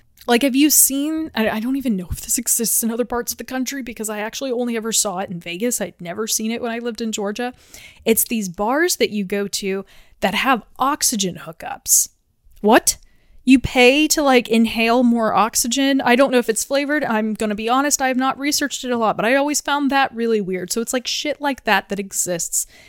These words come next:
It especially exists in L A, and it's because the health and wellness community is just fucking thriving and bright here.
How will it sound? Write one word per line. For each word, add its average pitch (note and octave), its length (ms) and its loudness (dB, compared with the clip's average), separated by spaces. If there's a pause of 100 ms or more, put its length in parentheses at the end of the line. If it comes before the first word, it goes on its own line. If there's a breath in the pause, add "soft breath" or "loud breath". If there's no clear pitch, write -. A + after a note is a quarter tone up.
(140 loud breath)
It F#3+ 60 -6
especially A3+ 500 0
exists A#3 400 0
in A#3 80 -2
L A3+ 240 -2
A, E3+ 240 -6 (480 soft breath)
and F3+ 160 -6
it's F3 140 -4
because G#3+ 280 -4
the G#3 80 -4
health B3 240 0
and B3+ 80 4
wellness C4 300 0
community B3+ 480 0
is - 240 -2
just - 260 -8
fucking C4 460 0
thriving G#3+ 560 -2
and G#3 120 2
bright E3+ 540 -6
here. G3+ 480 -4